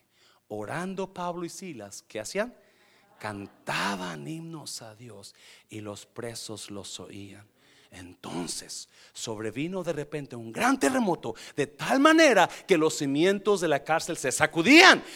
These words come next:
y al instante se abrieron todas las puertas y las cadenas de todos se soltaron.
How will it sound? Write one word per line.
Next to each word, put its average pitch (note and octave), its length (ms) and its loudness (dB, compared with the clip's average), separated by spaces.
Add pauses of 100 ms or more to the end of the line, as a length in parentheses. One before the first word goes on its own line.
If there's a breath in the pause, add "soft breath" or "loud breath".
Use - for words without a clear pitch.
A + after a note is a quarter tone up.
y B2+ 120 -6
al B2 120 -4
instante G3 560 0
se F#3+ 160 -4
abrieron D#3 460 0
todas E4+ 300 12
las E4 160 10
puertas F#4+ 640 4 (800 loud breath)
y G#2+ 140 -12
las G#2 260 -10
cadenas D3 1040 -10 (500)
de F#2 140 -16
todos F#2 880 -14 (560)
se - 240 -12
soltaron. - 720 -16